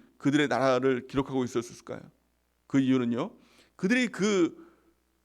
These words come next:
방언, 어, 백이십 문도가 이야기하는 방언을 들었죠. 근데 그 방언은 단지 자기네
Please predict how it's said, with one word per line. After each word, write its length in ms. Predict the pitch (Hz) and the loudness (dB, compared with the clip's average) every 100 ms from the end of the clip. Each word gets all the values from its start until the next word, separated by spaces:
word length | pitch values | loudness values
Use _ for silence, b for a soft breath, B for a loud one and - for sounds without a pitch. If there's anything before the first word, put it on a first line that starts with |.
| _ _ | _ _
방언, 560 | - 139 165 156 110 - - - _ _ _ _ - | -2 4 8 6 4 -6 -20 -20 _ _ _ _ -8
어, 240 | 123 123 | -6 -4
백이십 340 | 127 143 170 202 | -4 -4 -2 0
문도가 520 | 175 156 143 185 - - _ _ _ _ | 2 4 4 2 -2 -14 _ _ _ _
이야기하는 560 | 123 147 160 151 147 151 | 2 6 6 4 0 -6
방언을 500 | - 131 165 185 175 | -6 0 0 2 -2
들었죠. 480 | 131 113 - 101 - _ _ _ _ _ _ | -6 -10 -8 -10 -12 _ _ _ _ _ _
근데 120 | 190 | -2
그 100 | 190 | 0
방언은 380 | 214 135 156 165 | 0 2 2 2
단지 560 | 139 135 165 170 113 b b b b | 0 0 2 2 0 b b b b
자기네 500 | - 139 202 196 160 | -12 -2 0 0 -2